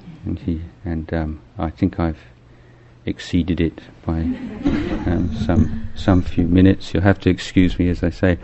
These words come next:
um, I don't really get the chance to, um, uh, to speak in this, um, non-linear kind of way in, um, a language in which I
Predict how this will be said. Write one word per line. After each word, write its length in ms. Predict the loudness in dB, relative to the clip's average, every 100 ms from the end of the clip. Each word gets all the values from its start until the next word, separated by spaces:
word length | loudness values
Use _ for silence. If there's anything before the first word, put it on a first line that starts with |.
| -6 -6 -8 -8 -2
um, 300 | 2 2 0
I 100 | 0
don't 180 | 0 2
really 280 | 2 2 0
get 260 | -2 -2
the 80 | -4
chance 440 | 0 0 0 -6
to, 260 | -6 -4 -4 -10 -20 -20 -20 -20 -6
um, 560 | -2 0 0 -2 -6 -12 -16 -18 -20 -18 -14 -14 -16 -20 -20 -10 -2
uh, 220 | 0 -2 0
to 120 | -2
speak 480 | 0 6 6 6 4
in 140 | 4
this, 360 | 4 2 -2 0
um, 280 | 2 2 -4 -12 -20 -20 -20 -20 -20 -20 -20 -2
non-linear 680 | 6 8 8 8 8 6 4
kind 320 | 4 4 4
of 120 | 2
way 440 | 2 4 4 4 2
in, 320 | 0 -2 -2 -6 -10 -6
um, 380 | -4 -2 -4 -4
a 60 | -2
language 480 | 2 2 0 0
in 180 | -2 -4 -6
which 320 | -8 -10 -8 -4
I 260 | -4 -6